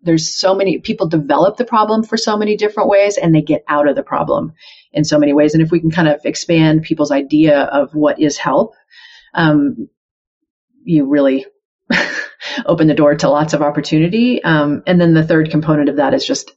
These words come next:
ambivalence is normal, 'cause people also, like,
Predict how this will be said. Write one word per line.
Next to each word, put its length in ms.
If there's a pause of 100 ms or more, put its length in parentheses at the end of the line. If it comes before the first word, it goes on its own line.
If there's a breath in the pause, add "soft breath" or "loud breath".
(140)
ambivalence 540
is 140
normal, 420 (580 loud breath)
'cause 220
people 300
also, 340
like, 300